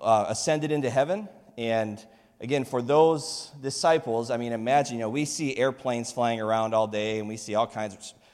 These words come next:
rockets going to space and all this kind of stuff. But seeing Jesus, still seeing a person kinda go up to heaven is still pretty,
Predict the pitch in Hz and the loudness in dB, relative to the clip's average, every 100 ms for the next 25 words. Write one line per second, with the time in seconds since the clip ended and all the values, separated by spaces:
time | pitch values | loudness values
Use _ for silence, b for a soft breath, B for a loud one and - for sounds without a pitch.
0 | b 120 127 139 131 - 127 127 117 - | b 4 4 4 -2 0 2 2 0 -4
1 | - 123 127 127 113 117 127 - 110 113 | -2 -2 -2 -2 2 2 0 -4 -6 -2
2 | 117 107 - B B B 143 214 208 147 | 2 2 0 B B B -2 2 2 0
3 | 131 180 151 135 123 - - - b b | 0 0 0 -2 -4 -8 -12 -20 b b
4 | _ _ - 226 160 165 185 135 - 135 | _ _ 0 6 6 6 0 0 0 -2
5 | 113 101 104 95 104 101 95 - - 101 | -2 -4 -4 -2 -2 -2 -4 -10 -8 -8
6 | 95 95 87 90 98 87 95 85 | -4 -6 -6 -8 -10 -10 -10 -10